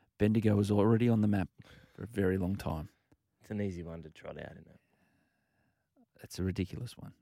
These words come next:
Speaker 1: It's stupid. Let's just put it on the map. What? 'Cause he plays basketball. He's all of a sudden, the whole township's on the map all of a sudden. <laughs>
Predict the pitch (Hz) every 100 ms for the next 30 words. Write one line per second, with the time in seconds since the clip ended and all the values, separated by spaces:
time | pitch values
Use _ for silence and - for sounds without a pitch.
0 | - - - - 269 - - _ - -
1 | 294 277 _ _ - - 185 147 131 104
2 | 92 - _ - 330 262 - 147 - _
3 | _ 139 - 156 139 151 160 - 87 104
4 | 117 107 - 131 117 120 120 113 120 -
5 | 131 147 - 101 113 110 123 - 123 98
6 | 95 80 - -